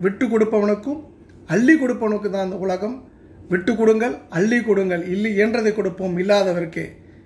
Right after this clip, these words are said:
இந்த பூமி நமக்கானது மட்டுமல்ல, எல்லோருக்கும் ஆனது. எல்லோரும் சந்தோஷமாக வாழ வேண்டுமென்றால் இந்த மூன்று விஷயங்கள் உங்களுக்கு பெரிய அளவிலே துணை புரியும். நீங்கள் அனைவரும் வாழ்கின்ற நாட்களிலே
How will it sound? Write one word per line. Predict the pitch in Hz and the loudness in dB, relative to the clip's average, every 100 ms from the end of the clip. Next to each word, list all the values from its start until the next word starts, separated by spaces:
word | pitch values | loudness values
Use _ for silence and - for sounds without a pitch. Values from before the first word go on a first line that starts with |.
| - - | -20 -14
இந்த | - 196 190 | -4 0 2
பூமி | 202 226 196 156 - - - - | 4 4 2 0 -10 -20 -20 -8
நமக்கானது | 165 196 226 226 220 220 202 | -2 2 2 2 2 2 2
மட்டுமல்ல, | 190 180 196 180 165 143 - | -2 -2 -2 -2 -4 -6 -8
எல்லோருக்கும் | 156 202 240 247 247 247 | -2 4 6 6 2 -2
ஆனது. | 202 180 165 156 - - - - - | -2 -2 -4 -6 -12 -20 -20 -20 0
எல்லோரும் | 190 240 247 220 175 - - | 2 6 4 4 -2 -8 -20
சந்தோஷமாக | - 190 214 233 233 226 220 | -6 -2 -2 -2 0 0 0
வாழ | 190 196 214 | 2 2 4
வேண்டுமென்றால் | 214 208 208 202 208 - - - - - | 2 0 -2 -2 -2 -4 -10 -20 -20 -8
இந்த | 196 208 | -2 0
மூன்று | 190 233 277 247 | 2 2 2 0
விஷயங்கள் | 220 220 220 214 | 0 0 2 0
உங்களுக்கு | 180 170 160 | 0 -2 -4
பெரிய | 156 214 254 | -2 0 2
அளவிலே | 220 202 190 | 2 2 0
துணை | 175 196 | -2 -4
புரியும். | 180 185 254 262 - - - | -2 -4 -4 -8 -18 -20 -10
நீங்கள் | 185 202 196 | -2 2 2
அனைவரும் | 175 214 240 233 208 - - - - - - - - | 2 2 2 0 -2 -8 -20 -20 -20 -20 -20 -20 -4
வாழ்கின்ற | 170 226 262 254 233 | 4 4 4 2 0
நாட்களிலே | 208 208 240 247 233 214 | 0 0 0 0 0 0